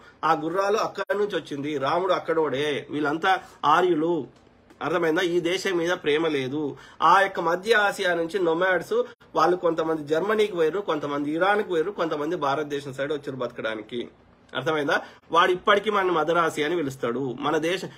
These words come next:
వాడి బాధ తట్టుకోలేక, వానితో గెలవలేక మనం పైన ఉండేటోళ్ళం అంతా నల్లతోలు ఉన్నోళ్ళం కిందికి వచ్చి బతుకుతున్నాం ఈ ద్రవిడ దేశంలోకి. మీరు ఎప్పుడైనా చూడండి, ఏ దండయాత్ర చేసినోడు కూడా దక్షిణ భారతదేశంలో కింది దాకా రాలే. ఎందుకంటే మన, మనకు కి-, మనం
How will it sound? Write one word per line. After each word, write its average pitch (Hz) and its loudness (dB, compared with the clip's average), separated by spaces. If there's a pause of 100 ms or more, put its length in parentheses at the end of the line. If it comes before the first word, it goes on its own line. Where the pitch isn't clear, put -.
(160)
వాడి 185 4
బాధ 180 2
తట్టుకోలేక, 190 0
వానితో 170 2
గెలవలేక 185 4 (240)
మనం 175 4
పైన 202 2
ఉండేటోళ్ళం 185 0
అంతా 160 -2
నల్లతోలు 175 0
ఉన్నోళ్ళం 156 -2
కిందికి 175 -2
వచ్చి 151 -2
బతుకుతున్నాం 139 -4 (100)
ఈ 131 -6
ద్రవిడ 135 -2
దేశంలోకి. 113 -8 (480)
మీరు 190 4
ఎప్పుడైనా 226 4
చూడండి, 226 2
ఏ 208 4
దండయాత్ర 220 2
చేసినోడు 208 0
కూడా 208 0
దక్షిణ 190 0
భారతదేశంలో 196 0 (260)
కింది 247 0
దాకా 240 6
రాలే. 190 4 (640)
ఎందుకంటే 214 2
మన, 208 4
మనకు 180 2
కి-, 160 -2
మనం 180 0